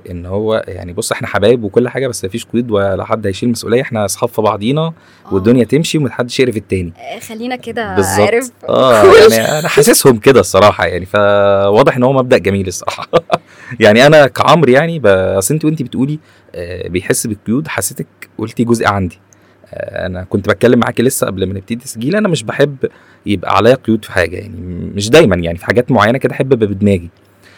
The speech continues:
Speaker 1: فبس بعد كده لما قلتي لا، أصل هو حاسس إن هي جميلة، حسيت لا، خلاص، أنا مش أنا، لا، بس أنا في الجزء الأول، آه، أنا واحد من الناس اللي هو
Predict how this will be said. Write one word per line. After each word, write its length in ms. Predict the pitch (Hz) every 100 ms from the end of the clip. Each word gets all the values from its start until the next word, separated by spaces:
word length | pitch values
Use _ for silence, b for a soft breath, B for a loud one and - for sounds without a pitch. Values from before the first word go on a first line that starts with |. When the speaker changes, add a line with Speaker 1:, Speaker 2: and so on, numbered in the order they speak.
| b -
Speaker 1:
فبس 680 | - 101 98 98 95 -
بعد 200 | 110 113
كده 180 | 110 135
لما 200 | 123 98
قلتي 200 | 117 123
لا، 400 | 117 - 92 82
أصل 200 | 101 101
هو 60 | 110
حاسس 260 | 113 -
إن 60 | 104
هي 100 | 104
جميلة، 220 | 101 90
حسيت 360 | - 101 120 117
لا، 100 | 110
خلاص، 300 | - 104 -
أنا 80 | 95
مش 160 | 95
أنا، 100 | 95
لا، 140 | 87 85
بس 240 | 92 -
أنا 180 | 113 120
في 120 | -
الجزء 280 | 113 135 151
الأول، 420 | 113 127 160 226 b b b b _
آه، 200 | 113 113
أنا 120 | 107 107
واحد 220 | 123 135
من 120 | 104
الناس 380 | 95 90 123 -
اللي 140 | 98
هو 240 | 98 117